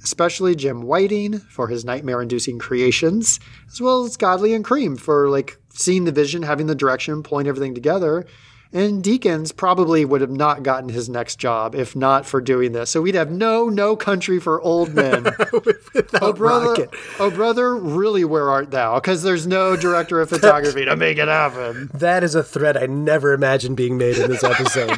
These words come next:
Speaker 2: That's amazing. Wow.
Speaker 1: Uh, that was off script. You know, I was write all my stuff. But
Speaker 2: Sure,
Speaker 1: that just
Speaker 2: yeah.
Speaker 1: came to me.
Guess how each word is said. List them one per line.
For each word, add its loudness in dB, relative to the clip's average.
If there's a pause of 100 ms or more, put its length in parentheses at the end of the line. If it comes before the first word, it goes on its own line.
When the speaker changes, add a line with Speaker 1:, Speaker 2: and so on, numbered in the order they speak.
Speaker 2:
That's 2
amazing. -2 (480)
Wow. -2 (1300)
Speaker 1:
Uh, 0 (320)
that 2
was 0
off 0
script. 0
You 0
know, 4
I 4
was 0
write 2
all 2
my -4
stuff. -8
But -2
Speaker 2:
Sure, 4
Speaker 1:
that 0
just 4
Speaker 2:
yeah. -8
Speaker 1:
came -4
to -6
me. -4